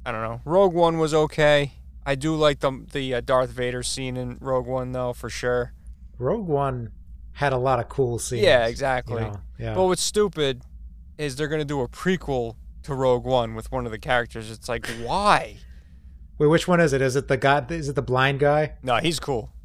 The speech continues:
Speaker 1: Freaking, uh,
Speaker 2: Yeah.
Speaker 1: Ip Man.
Speaker 2: I, I, yeah, I
Speaker 1: Donnie
Speaker 2: was, I was
Speaker 1: Yen.
Speaker 2: like, uh, Donnie Yen. Yeah, I, I thought, I was like, if they're gonna make a,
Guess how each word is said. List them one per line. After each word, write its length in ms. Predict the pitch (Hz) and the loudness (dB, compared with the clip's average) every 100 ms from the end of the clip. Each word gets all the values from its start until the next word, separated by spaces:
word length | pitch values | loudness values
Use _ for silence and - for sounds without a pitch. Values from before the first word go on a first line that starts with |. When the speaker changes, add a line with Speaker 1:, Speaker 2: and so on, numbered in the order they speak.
| - | -12
Speaker 1:
Freaking, 360 | 147 147 135 135 | -10 -6 -4 2
uh, 360 | 131 131 127 | 4 6 4
Speaker 2:
Yeah. 340 | 131 117 - - | 4 0 -6 -6
Speaker 1:
Ip 140 | 151 143 | -4 -2
Man. 400 | 151 151 156 156 - - - - - | 0 0 0 -4 -14 -20 -20 -14 -10
Speaker 2:
I, 40 | |
I, 360 | - 190 202 139 - - - - | -4 -4 -6 -14 -18 -20 -12 2
yeah, 180 | 170 | 6
I 20 | 156 | 8
Speaker 1:
Donnie 60 | 165 | 6
Speaker 2:
was, 100 | 143 | 6
I 100 | 170 | 6
was 80 | 156 | 6
Speaker 1:
Yen. 40 | 170 | 4
Speaker 2:
like, 280 | 165 156 | 2 2
uh, 260 | 160 151 143 - - - 135 | 2 2 2 -2 -14 -16 -4
Donnie 280 | 143 143 139 | -2 0 0
Yen. 200 | 135 127 | 0 0
Yeah, 300 | 131 131 127 | 2 4 4
I, 200 | 165 147 | 2 2
I 20 | |
thought, 220 | - 170 | 2 2
I 100 | 170 | 2
was 120 | 147 | 2
like, 280 | 147 151 147 | 2 2 2
if 140 | 165 - | -2 2
they're 100 | 196 | 4
gonna 180 | 226 | 4
make 260 | 175 160 143 | 6 4 2
a, 120 | 165 | -4